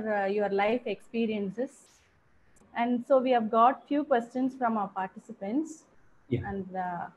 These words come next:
Speaker 1: I'll ask you the questions. Um, first question is like, uh, "I have a question, how to know what we are best at?" Uh, now we are speaking about the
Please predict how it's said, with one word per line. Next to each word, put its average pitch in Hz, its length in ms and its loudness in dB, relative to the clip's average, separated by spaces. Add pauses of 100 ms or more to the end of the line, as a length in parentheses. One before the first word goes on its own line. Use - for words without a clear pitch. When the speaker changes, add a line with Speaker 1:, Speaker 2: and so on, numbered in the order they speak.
(240)
Speaker 1:
I'll 180 140 -14
ask - 220 -14
you 240 100 -4
the 220 100 -4
questions. 240 720 -6 (460)
Um, 220 520 -2 (400)
first 311 240 2
question 269 340 2
is 247 160 -4
like, 214 380 -2
uh, 190 180 0 (320)
"I 247 80 0
have 269 280 2
a 349 100 2 (160)
question, 247 680 0
how 254 340 2
to 320 100 0
know 277 480 2 (320)
what 240 440 0
we 247 160 0
are 226 180 4
best 196 440 -6
at?" - 280 -6 (1120)
Uh, 208 160 -2
now 226 200 4
we 269 180 2
are 254 160 8
speaking 302 720 2 (100)
about 240 320 2
the 254 140 8